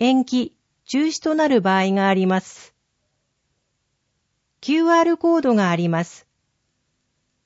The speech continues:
その他、イベント情報は、こちらのキューアールからご確認ください。臨時休館のお知らせ。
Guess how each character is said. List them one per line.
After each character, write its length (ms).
そ 220
の 140
他、 280
イ 100
ベ 180
ン 60
ト 160
情 260
報 260
は、 280
こ 160
ち 120
ら 140
の 140
キ 160
ュ 160
ー 100
ア 20
ー 40
ル 100
か 140
ら 200
ご 140
確 240
認 260
く 120
だ 120
さ 180
い。 140
臨 260
時 120
休 240
館 280
の 120
お 80
知 140
ら 140
せ。 260